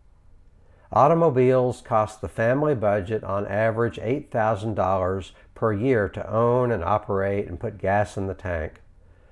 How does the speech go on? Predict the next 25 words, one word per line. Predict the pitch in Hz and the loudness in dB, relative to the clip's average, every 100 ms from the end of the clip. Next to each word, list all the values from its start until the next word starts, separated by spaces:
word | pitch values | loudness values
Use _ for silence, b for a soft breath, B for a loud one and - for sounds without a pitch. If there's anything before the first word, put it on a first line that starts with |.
| - - | -20 -2
Eight | 143 180 | 0 2
thousand | 185 190 185 151 | 4 4 4 4
dollars | 143 139 131 | 6 6 4
a | 131 | 2
year. | 143 127 85 - 85 | 2 2 2 -2 -4
Uh, | 98 | -2
you | 104 | 0
know, | 110 | -2
I, | 127 139 - 113 b b b | -4 -8 -10 -12 b b b
triple | - 170 110 | 0 2 4
A | 107 104 | 4 2
says | 92 101 92 107 | 0 -2 -2 0
more | 101 | 0
like | 90 92 87 | 0 -2 -4
nine | 90 95 85 | -4 -4 -4
thousand | 90 87 82 78 | -2 -2 -4 -6
or | |
above, | 76 95 82 82 | -4 -2 -2 -2
but | 98 | -4
I'm | 143 | 0
using | 151 127 117 | 0 0 0
a | 107 | 2
very | 165 185 | 2 2
conservative | 185 160 156 147 131 117 | 0 -2 0 2 0 -2
figure, | - 110 101 - | -2 -2 -2 -4